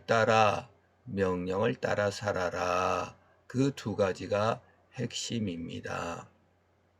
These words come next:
그 이유는 "너희는 내 법도를 따르며 내 규례를 지켜 그대로 행하라. 나는 너희의 하나님 여호와니라."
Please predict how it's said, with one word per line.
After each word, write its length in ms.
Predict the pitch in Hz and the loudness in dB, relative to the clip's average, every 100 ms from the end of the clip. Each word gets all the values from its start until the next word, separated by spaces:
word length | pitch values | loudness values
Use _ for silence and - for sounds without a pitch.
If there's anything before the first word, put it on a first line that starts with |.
| _ _ _ _ _ _ _ _ | _ _ _ _ _ _ _ _
그 300 | - 156 156 | 0 2 2
이유는 1000 | 98 101 101 117 110 90 98 120 110 110 _ _ _ _ _ _ - _ _ _ _ _ | -2 -2 0 2 0 0 0 2 0 -4 _ _ _ _ _ _ -20 _ _ _ _ _
"너희는 500 | 104 110 117 117 113 | 4 6 8 8 6
내 280 | 107 107 104 | 8 8 6
법도를 720 | - 101 - 107 95 98 95 | 4 -4 0 2 2 2 0
따르며 680 | - 92 92 92 101 131 139 | 0 0 0 0 2 4 4
내 420 | 110 101 110 131 | 4 6 8 6
규례를 520 | 135 113 117 120 131 | 4 0 0 2 0
지켜 680 | 131 - - - 104 110 - | -2 -8 -8 2 6 6 4
그대로 460 | - 98 92 95 95 | 0 0 2 4 2
행하라. 760 | 95 87 82 85 90 107 135 247 - _ _ - | 0 -4 -6 -4 0 2 2 0 -18 _ _ -10
나는 460 | 87 87 85 90 | -2 0 0 -4
너희의 380 | 87 87 87 87 | -4 -4 -2 -2
하나님 640 | 87 87 85 87 107 131 143 _ _ 92 | -4 -6 -6 -4 -4 -4 -6 _ _ -4
여호와니라." 1040 | 92 85 82 82 80 82 - - - - | -2 -2 -2 -6 -8 -10 -10 -10 -10 -12